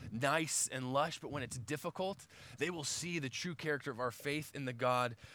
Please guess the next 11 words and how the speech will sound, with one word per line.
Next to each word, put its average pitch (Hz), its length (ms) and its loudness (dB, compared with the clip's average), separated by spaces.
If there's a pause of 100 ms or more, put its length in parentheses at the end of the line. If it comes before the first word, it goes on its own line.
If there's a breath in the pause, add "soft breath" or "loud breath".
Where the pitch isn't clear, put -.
(140 loud breath)
that 117 140 0
we 117 120 -2
serve. 101 380 0
'Cause 120 200 -4 (320 loud breath)
even 175 240 -2
though 160 120 4
we 202 280 4
look 196 240 6
for 165 140 0
temporary 170 720 0
solutions, 120 1000 0